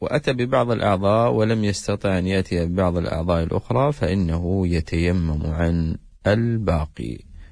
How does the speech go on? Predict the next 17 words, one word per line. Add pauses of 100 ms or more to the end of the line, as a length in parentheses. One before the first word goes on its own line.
فيتوضأ
ويتيمم
عن
الباقي.
وبعض
أهل
العلم
يرى (500)
بأن
ما
عجز
عنه
فإنه
يسقط
إلى (640)
غير
بدل،